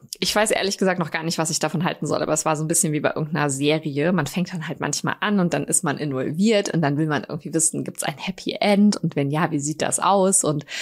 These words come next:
naja, da bin ich da auf jeden Fall hooked geblieben. Ähm, jedes Hörbuch hatte, glaub ich, so zwischen zehn und vierzehn Hörstunden.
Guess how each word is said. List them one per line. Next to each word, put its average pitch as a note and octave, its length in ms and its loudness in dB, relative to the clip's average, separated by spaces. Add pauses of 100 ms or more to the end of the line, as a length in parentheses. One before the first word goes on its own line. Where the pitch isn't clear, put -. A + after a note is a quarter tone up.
(340)
naja, D3+ 240 2
da E3+ 100 2
bin F#3+ 120 2
ich G3+ 60 2
da F3 80 2
auf E3+ 80 0
jeden F3 100 2
Fall D#3+ 180 2
hooked A3+ 280 0
geblieben. F#3+ 600 2
Ähm, E3 300 0
jedes F3+ 380 2
Hörbuch E3+ 340 2
hatte, F3+ 180 -2
glaub - 280 0
ich, D#3+ 120 0
so D#3 80 -2
zwischen - 480 -2
zehn G3 480 2
und E3+ 200 0
vierzehn E3+ 680 0
Hörstunden. E3+ 840 0